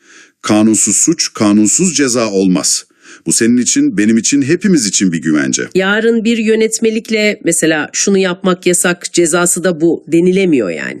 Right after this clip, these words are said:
Speaker 1: Asla. İkinci fıkrada tam olarak bunu söylüyor zaten. İdarenin düzenleyici işlemleriyle suç ve ceza konulamaz. Yani yürütme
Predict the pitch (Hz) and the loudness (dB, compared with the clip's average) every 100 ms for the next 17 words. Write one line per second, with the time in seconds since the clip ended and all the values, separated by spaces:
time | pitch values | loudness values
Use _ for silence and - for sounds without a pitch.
0 | - 69 - - 60 - _ _ _ - | -12 -6 -4 -6 -10 -16 _ _ _ -20
1 | - - - - 127 165 151 160 151 147 | -18 -8 -4 -2 0 -2 -2 0 0 2
2 | 139 120 107 120 107 104 - 71 62 62 | 0 2 0 -2 0 2 0 -4 -6 -4
3 | 62 60 - - - _ - - - 107 | -6 -6 -12 -16 -18 _ -20 -20 -4 -2
4 | 113 110 117 143 180 113 110 127 131 127 | 0 0 2 2 2 0 0 0 0 -2
5 | 180 - - 110 107 107 131 185 - 180 | -2 -2 0 2 2 2 0 0 0 -2
6 | - 156 143 139 170 170 165 156 151 135 | 0 0 0 0 0 0 0 2 2 2
7 | - - - - _ _ _ - - 80 | 0 -2 -4 -10 _ _ _ -20 -8 -4
8 | 76 71 67 _ - 76 87 - 110 170 | -2 -2 -4 _ -8 -4 -2 0 -2 -2